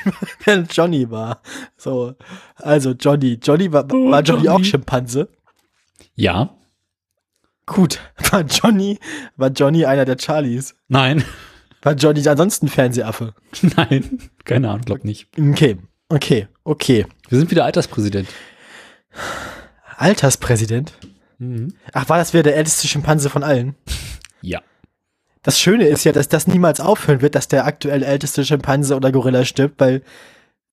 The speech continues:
Speaker 1: wenn einer von denen stirbt, dann ist halt der nächste dran.
Speaker 2: Mhm. Die älteste Frau der Welt ist immer am Leben.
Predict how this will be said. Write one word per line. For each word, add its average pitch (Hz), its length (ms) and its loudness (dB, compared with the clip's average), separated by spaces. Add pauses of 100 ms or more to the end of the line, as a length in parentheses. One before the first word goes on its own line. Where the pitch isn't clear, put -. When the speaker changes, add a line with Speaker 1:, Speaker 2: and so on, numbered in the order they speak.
(640)
Speaker 1:
wenn 143 160 -4
einer 170 260 4
von 175 180 4
denen 170 240 4
stirbt, - 480 0
dann 156 280 0
ist - 360 -6
halt 147 140 4
der 151 80 2
nächste 151 260 0
dran. 107 300 -10 (920)
Speaker 2:
Mhm. 117 560 0 (2000)
Die 147 100 2
älteste 160 340 2
Frau 135 180 2
der 131 140 4
Welt 120 120 4
ist 135 140 -6
immer 147 140 -2
am 160 120 -2
Leben. 101 300 -2